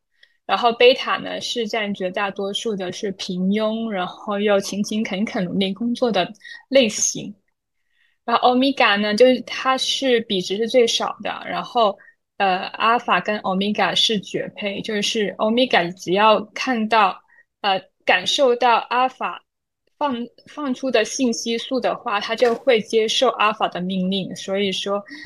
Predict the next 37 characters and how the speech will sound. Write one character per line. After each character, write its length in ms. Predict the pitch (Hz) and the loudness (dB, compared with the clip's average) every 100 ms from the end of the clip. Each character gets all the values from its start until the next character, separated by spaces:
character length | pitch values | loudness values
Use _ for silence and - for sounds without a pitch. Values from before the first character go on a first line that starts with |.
| - | 0
alpha 300 | 202 202 202 | 2 0 0
跟 160 | 185 190 - - | -2 -6 -8 -6
omega 500 | 180 190 208 208 170 | -2 2 2 2 0
是 160 | - 202 | -4 -8
绝 280 | - 180 170 226 | -6 -6 -6 -4
配， 140 | 202 | -4
而 160 | 190 202 | -2 -4
且 180 | 226 - | -4 -4
omega 480 | 190 185 208 190 180 | -2 -4 -2 -2 -4
是 200 | - 202 - - | -6 -8 -10 -18
极， 500 | - 180 175 185 214 - 294 302 - _ | -10 -6 -4 -2 -2 0 4 4 4 _
<laughs> 520 | _ _ _ _ - | _ _ _ _ -4
极 220 | 202 220 | 0 2
容 180 | 196 208 | 2 0
易 180 | 226 220 | 0 -2
怀 300 | - 202 180 | 0 0 2
孕 300 | 226 240 185 | 4 4 4
的 100 | 180 | 2
那 160 | 214 | 2
种， 220 | 208 180 - 285 | 0 -2 -8 2
<laughs> 160 | 349 - | 2 4
那 220 | 262 262 | 6 6
种 100 | 208 | 6
姓 400 | - - 262 214 | -2 -2 0 0
氏， 400 | 214 - 233 196 - _ _ | -2 -6 -8 -8 -10 _ _
这 140 | - 262 | 4 4
种 80 | 202 | 6
就 180 | 226 220 | 2 2
是 160 | 240 | -2
带 300 | 214 262 240 208 | 0 4 4 2
有 280 | 185 120 - | -2 -6 -2
Y 180 | 190 214 | -2 2
Y 240 | 220 226 | 0 0
者 240 | 220 185 | -4 -8
的 200 | - 175 180 | -8 -10 -8
那 200 | 196 | -6
种 120 | 175 | -8